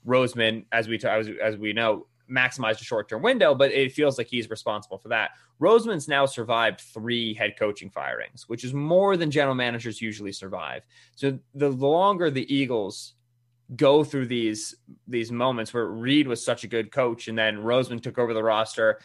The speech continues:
and Reed's offenses <laughs> started to get worse and his team started to fall apart, so he's fired. And they bring in Chip Kelly, and Kelly's good at first, and then that situation starts to devolve, and Kelly takes over, and he gets fired. And they bring in Peterson, and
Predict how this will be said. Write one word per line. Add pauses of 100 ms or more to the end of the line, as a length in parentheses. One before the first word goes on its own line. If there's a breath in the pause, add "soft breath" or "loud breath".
(220 soft breath)
and
Reed's
offenses
<laughs>
started
to
get
worse
and
his
team
started
to
fall
apart,
so
he's
fired.
And
they
bring
in
Chip
Kelly, (180 soft breath)
and
Kelly's
good
at
first,
and
then
that
situation
starts
to
devolve,
and
Kelly
takes
over,
and
he
gets
fired.
And
they
bring
in
Peterson,
and